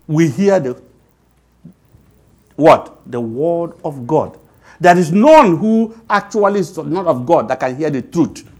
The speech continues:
of the Word of God. He will live. In fact, he will be offended. The truth offends.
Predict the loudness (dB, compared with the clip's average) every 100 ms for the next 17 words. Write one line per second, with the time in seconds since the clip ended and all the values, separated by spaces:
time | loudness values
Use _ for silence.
0 | _ -10 -8 -2 -2 -4 -8 -10 -8 0
1 | 2 4 4 4 2 -2 -20 _ _ _
2 | _ _ -10 -2 4 4 4 4 0 -2
3 | -6 -8 -12 _ _ _ _ 0 2 2
4 | 2 2 2 0 -10 -10 -10 -12 -16 -20